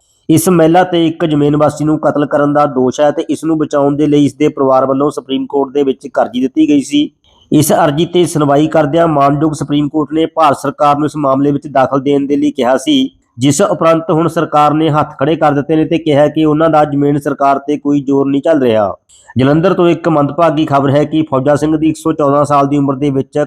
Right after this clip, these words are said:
ਕੱਲ੍ਹ ਇੱਕ ਗੱਡੀ ਵੱਲੋਂ ਫੇਟ ਮਾਰਨ ਤੋਂ ਬਾਅਦ ਮੌਤ ਹੋ ਗਈ ਹੈ। ਫੌਜਾ ਸਿੰਘ ਦੁਨੀਆ ਦੇ ਸਭ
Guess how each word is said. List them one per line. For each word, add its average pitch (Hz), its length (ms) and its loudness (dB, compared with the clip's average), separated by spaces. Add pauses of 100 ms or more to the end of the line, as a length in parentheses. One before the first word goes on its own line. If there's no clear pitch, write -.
ਕੱਲ੍ਹ 151 200 0
ਇੱਕ 151 180 -6
ਗੱਡੀ 131 200 -2
ਵੱਲੋਂ 139 260 0
ਫੇਟ 135 240 0
ਮਾਰਨ 135 280 0
ਤੋਂ 135 140 -2
ਬਾਅਦ 131 280 0 (460)
ਮੌਤ 135 320 2
ਹੋ 160 200 0
ਗਈ 175 240 2
ਹੈ। 180 140 4 (140)
ਫੌਜਾ 139 300 2
ਸਿੰਘ 170 220 0
ਦੁਨੀਆ 156 320 0
ਦੇ 165 200 0
ਸਭ 147 200 -2